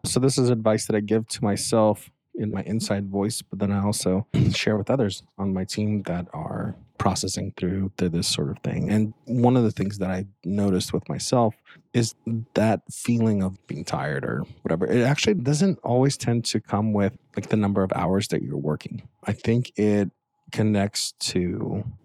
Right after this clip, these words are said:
things that, like, give you energy. And let's take Miles then, is an anesthesiologist. If he had to spend most of his time, or, or n-, not even say most of his time, let's say twenty hours a week, working with patients, explaining the drug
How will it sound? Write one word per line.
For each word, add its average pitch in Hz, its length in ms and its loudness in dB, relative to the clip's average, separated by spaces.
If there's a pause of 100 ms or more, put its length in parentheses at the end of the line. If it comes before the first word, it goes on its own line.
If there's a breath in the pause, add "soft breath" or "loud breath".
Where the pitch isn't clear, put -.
(160)
things 120 260 4
that, - 180 0
like, 92 300 -2 (520)
give 110 180 2
you 117 160 4
energy. 117 420 0 (480)
And 110 480 4
let's 135 240 0
take 139 140 2
Miles 107 360 2
then, 95 220 0
is 92 140 -4 (240)
an 101 160 0
anesthesiologist. 107 1000 0 (200)
If 120 320 2
he 139 220 0
had 143 200 2
to 131 80 2
spend 110 500 2
most 110 360 2
of 120 100 0
his 123 200 2
time, 107 540 -2 (340)
or, 123 160 6
or 131 80 2
n-, 151 180 2
not 170 240 2
even 156 160 2
say 120 160 0
most 117 240 0
of - 40 -8
his 92 100 -4
time, 71 120 -4
let's 101 140 -4
say 95 160 0
twenty 123 300 0
hours 113 240 2
a 113 80 2
week, 98 360 -4 (140)
working 120 560 0
with 117 160 2
patients, 104 640 0
explaining 101 920 0
the 95 240 2
drug 98 520 0